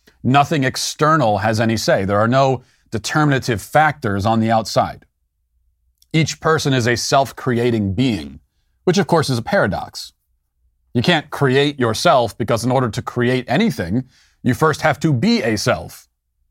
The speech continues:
Just as you can't determine your own identity because in order to determine anything, you first must have an identity.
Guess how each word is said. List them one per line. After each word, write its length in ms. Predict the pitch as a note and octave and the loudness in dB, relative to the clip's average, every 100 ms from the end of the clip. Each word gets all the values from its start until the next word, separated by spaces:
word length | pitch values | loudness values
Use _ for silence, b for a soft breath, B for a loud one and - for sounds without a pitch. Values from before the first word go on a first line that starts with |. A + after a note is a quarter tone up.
| _ _ _ _ | _ _ _ _
Just 200 | D#3+ D3+ | 0 0
as 120 | D#3+ C3+ | 0 0
you 80 | |
can't 240 | C#3+ E3+ C3+ | 0 -2 0
determine 480 | - - D3+ D3 C#3 | -4 0 2 2 2
your 140 | B2+ | 2
own 120 | B2+ | 2
identity 480 | A#2 A#2 A3+ G#3 C3+ | 2 2 2 2 0
because 280 | A#2+ C3+ A#2 | 0 0 0
in 60 | |
order 160 | C#3+ D3+ | 0 0
to 120 | C#3 | 0
determine 460 | A#2+ - D#3+ F3+ B2+ | -2 0 0 2 2
anything, 640 | A3 C4+ A2 F#2+ C#3+ E3+ _ _ _ _ _ - | 2 0 -2 -4 -4 -6 _ _ _ _ _ -2
you 120 | B2+ | -2
first 300 | - D#3 D3+ | 2 0 2
must 260 | D#3 D#3+ - | 0 0 -4
have 260 | - F#3+ G3 | 0 2 2
an 80 | C3+ | 2
identity. 480 | G#2+ G#2 E2 D#2+ | 0 -2 -4 -12